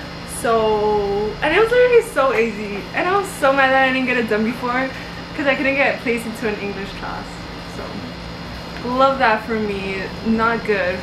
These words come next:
first year, but the counts-, or, like, the person that was there, he said it was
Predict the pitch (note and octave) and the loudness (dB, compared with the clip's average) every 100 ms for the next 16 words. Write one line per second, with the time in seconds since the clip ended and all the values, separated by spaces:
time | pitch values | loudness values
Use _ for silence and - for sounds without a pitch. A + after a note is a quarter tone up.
0 | - G3+ - F#3 F3 F3 A3+ D4 - - | -4 -4 -6 -8 -6 -2 2 2 2 -8
1 | - - - C4+ C4+ - C4+ C4+ B3+ - | -10 -10 2 2 2 0 0 0 -2 0
2 | A#3+ A3+ A3 G#3+ - D4+ D4 D4+ D4+ C#4+ | 2 2 0 -2 -6 -4 -2 0 0 2
3 | C#4 C#4 C#4 C#4 C4 C4 | 2 2 0 0 0 -2